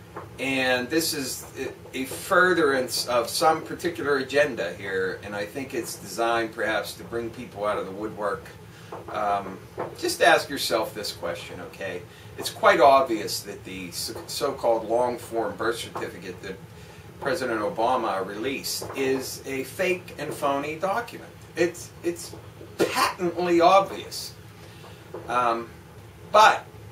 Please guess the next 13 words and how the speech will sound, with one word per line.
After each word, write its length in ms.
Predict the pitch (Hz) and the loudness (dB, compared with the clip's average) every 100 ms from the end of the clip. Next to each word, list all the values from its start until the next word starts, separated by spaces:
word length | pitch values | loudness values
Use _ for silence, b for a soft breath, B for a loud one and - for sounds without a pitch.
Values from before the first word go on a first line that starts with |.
| - - - - - - | -20 -20 -20 -20 -18 -14
you, 300 | 127 131 135 - | -6 -4 -4 -2
you 160 | 131 | 4
also 320 | 127 - - | 4 4 4
have 220 | 117 117 - | 4 2 0
to 100 | 110 | -4
ask 280 | 107 - | -4 -6
your 80 | - | -10
question, 500 | - 104 104 - 113 - - - - - - 107 | -4 -4 -2 -6 -10 -12 -16 -16 -16 -16 -10 2
why 640 | - 104 - - 95 - - - - - - - - - - - | 4 6 4 0 -4 -8 -12 -14 -14 -18 -18 -18 -20 -20 -18 -4
would 240 | 285 196 170 | 2 2 2
he 140 | 185 | -4
release 640 | 156 147 180 156 - - | -6 -2 -2 -2 -4 -4
a 160 | 117 | -4